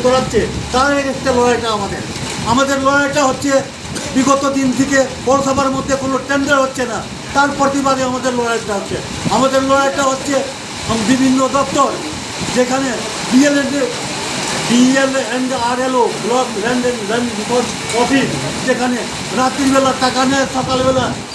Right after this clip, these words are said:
জায়গার পর, হ্যাঁ, খাতিয়ান অন্য লোকের নাম তুলে দেয়, আবার তখন দ্বিতীয় জন যখন বেশি টাকা দেয়, তার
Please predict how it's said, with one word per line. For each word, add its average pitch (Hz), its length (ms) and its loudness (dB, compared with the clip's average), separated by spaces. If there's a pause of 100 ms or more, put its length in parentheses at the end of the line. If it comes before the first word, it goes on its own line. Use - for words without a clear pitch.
জায়গার 254 240 2 (100)
পর, 240 100 -2 (280)
হ্যাঁ, 240 280 2 (440)
খাতিয়ান 254 340 2 (360)
অন্য 254 180 6
লোকের 247 280 4 (100)
নাম 240 120 -2 (100)
তুলে 233 180 2
দেয়, 190 220 0 (280)
আবার 262 200 2 (100)
তখন 262 220 -2 (800)
দ্বিতীয় 247 300 2
জন 247 400 0 (100)
যখন 226 280 0
বেশি 247 260 -4
টাকা 254 220 0
দেয়, 269 200 0 (340)
তার 233 140 2